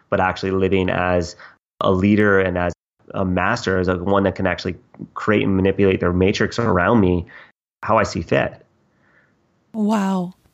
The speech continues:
Speaker 2: I'm gonna take the question that I asked just a little bit further. You said sitting in your place of heaven and earth, right? Is that how you phrased it?
Speaker 1: Um, I think it was sitting in my heart intentions.
Speaker 2: Thank you. Sitting in your heart
Speaker 1: Yes.
Speaker 2: intentions. I love that.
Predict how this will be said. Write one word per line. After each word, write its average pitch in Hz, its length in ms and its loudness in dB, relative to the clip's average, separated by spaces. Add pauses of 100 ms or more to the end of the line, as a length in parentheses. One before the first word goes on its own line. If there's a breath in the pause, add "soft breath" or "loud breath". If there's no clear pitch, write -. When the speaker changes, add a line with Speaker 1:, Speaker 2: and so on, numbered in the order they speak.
Speaker 2:
I'm 240 80 4
gonna 254 160 2
take 233 340 -2 (120)
the - 100 2
question 233 400 0
that 202 120 6
I 202 220 4
asked 175 320 -2
just 190 180 -2
a 190 60 -2
little 190 180 -2
bit 185 160 -2
further. 196 480 -6
You 208 140 2
said 208 300 -2 (520)
sitting 208 360 2
in 190 100 4
your 185 140 2
place - 280 -4
of 185 80 -10
heaven 180 240 0
and 165 160 -2
earth, - 200 -14
right? 190 240 -2
Is 190 160 -4
that 190 140 -2
how 185 120 0
you 196 380 2 (340)
phrased - 340 -4
it? 220 140 -4 (540)
Speaker 1:
Um, 117 260 2
I 113 80 2
think 113 180 0
it - 280 -8
was 110 180 2
sitting 123 200 4
in 113 80 6
my 107 100 4
heart 101 200 4
intentions. 107 600 -2 (460)
Speaker 2:
Thank 226 220 2
you. 165 140 -6 (140)
Sitting 226 280 0
in 208 60 4
your 202 160 2
heart 185 160 0
Speaker 1:
Yes. 185 80 -2
Speaker 2:
intentions. 175 500 -8 (1160 loud breath)
I 220 120 2
love 196 300 0
that. 262 360 -2